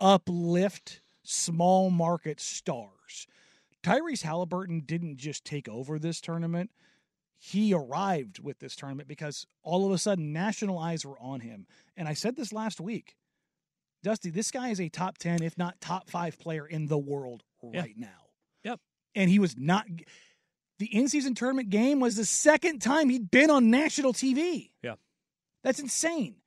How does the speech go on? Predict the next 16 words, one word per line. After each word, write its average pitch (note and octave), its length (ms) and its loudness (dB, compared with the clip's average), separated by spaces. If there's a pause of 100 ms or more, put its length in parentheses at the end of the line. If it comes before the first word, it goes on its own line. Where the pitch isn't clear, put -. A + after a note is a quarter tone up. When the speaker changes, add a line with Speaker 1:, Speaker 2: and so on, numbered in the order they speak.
(440)
Speaker 1:
So A3+ 380 4
the A3+ 200 2
N F4 140 0
B C#4 160 -2
A C4+ 100 2
is, G3+ 180 0
is, F#3 220 -2
is F#3+ 240 -4
through, G3+ 300 -2
through G#3+ 440 4
this C#3+ 460 -8 (260)
in F#3 120 -4
their F#3 160 -2
own G#3 180 4
roundabout F3+ 600 2
way, C3+ 420 -4